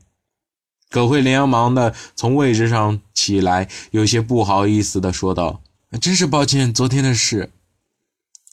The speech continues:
”“哎呀，以前的事情就算过去了，翻篇。”这时，一个戴眼镜的男人走了进来，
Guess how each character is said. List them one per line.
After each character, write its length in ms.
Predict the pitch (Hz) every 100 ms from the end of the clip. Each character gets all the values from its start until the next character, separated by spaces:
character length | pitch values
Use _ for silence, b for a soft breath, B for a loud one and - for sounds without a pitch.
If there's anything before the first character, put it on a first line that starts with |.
| _ -
”“哎 80 | -
呀， 240 | B B B B B B
以 180 | 107 110
前 160 | 113 127
的 140 | 139
事 180 | - 143
情 160 | 117
就 140 | 110 110
算 460 | - - 131 104
过 200 | 95 143 107
去 200 | - 80
了， 160 | - - _ _ _ -
翻 180 | 120 131
篇。” 180 | 135 - _
这 180 | - 143
时， 480 | 110 - 101 101 110 B B B -
一 200 | 117 143
个 100 | 156
戴 300 | 156 143 98
眼 340 | 95 90 90
镜 280 | 95 131 98
的 100 | 92
男 340 | 90 90 92
人 300 | 95 92 101 - _
走 300 | - 87 85
了 100 | 87
进 220 | 95 95
来， 400 | 85 76 78 -